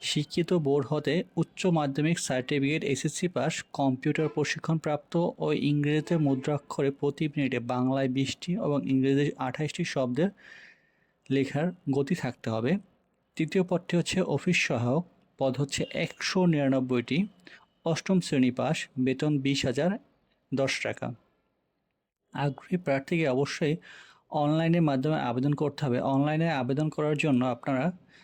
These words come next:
এসটিটিপি ডট জেবিসি ডট টেলিটক ডট কম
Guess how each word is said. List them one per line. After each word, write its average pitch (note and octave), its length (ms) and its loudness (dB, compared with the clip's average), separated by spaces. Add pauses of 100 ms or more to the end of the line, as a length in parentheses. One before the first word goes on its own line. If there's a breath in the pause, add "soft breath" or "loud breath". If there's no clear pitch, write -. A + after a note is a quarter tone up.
(180 soft breath)
এসটিটিপি D#3 560 -2
ডট C#3 300 0 (400)
জেবিসি D3 800 0
ডট C3+ 260 0 (100)
টেলিটক C#3+ 460 0
ডট C3+ 220 0
কম D3 180 0